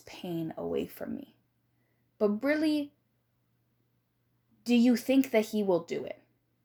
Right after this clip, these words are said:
Do you think that that prayer, do you say, "Lord, I know that you can take this pain away from me and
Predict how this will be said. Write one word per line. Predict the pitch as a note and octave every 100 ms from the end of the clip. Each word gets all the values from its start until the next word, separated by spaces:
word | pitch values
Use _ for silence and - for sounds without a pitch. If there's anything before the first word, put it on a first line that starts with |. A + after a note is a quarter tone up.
| _ _ _ _ _ _ _ -
Do | A#3+
you | C#4+ E4
think | E4 C4 C#4 C#4+ -
that | F#3+ G#3+
that | G#3 A#3
prayer, | - G#3 G3+ G#3+ -
do | G#3 A#3
you | D#4 G4+
say, | - A#3+ G#3+ G#3+ A3 - _ -
"Lord, | G#3 A3 A3+ A3+ A3+ - -
I | G3 E3+
know | F#3 G#3 A3 B3+
that | A#3+ F#3+
you | F#3
can | G3+
take | F3 G#3+ G3+
this | G3+ -
pain | - G3+ G3
away | F3+ F3+
from | G3+ A3 G#3+
me | G#3+
and | F#3